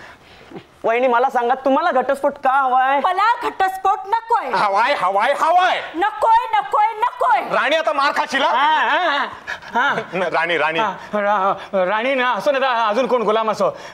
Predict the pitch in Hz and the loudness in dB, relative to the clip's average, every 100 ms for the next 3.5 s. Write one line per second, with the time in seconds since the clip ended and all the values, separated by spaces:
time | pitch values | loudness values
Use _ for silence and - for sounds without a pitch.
0 | 208 - 180 160 190 196 269 247 233 - | -16 -10 -8 -4 -2 0 0 0 -2 0
1 | 254 240 262 214 254 262 190 - 202 180 | 0 2 0 0 0 0 -2 -6 -4 -2
2 | 208 247 226 240 262 285 190 240 240 226 | -2 0 0 0 0 0 0 0 -2 -4
3 | - 254 233 262 | -4 -4 -2 -2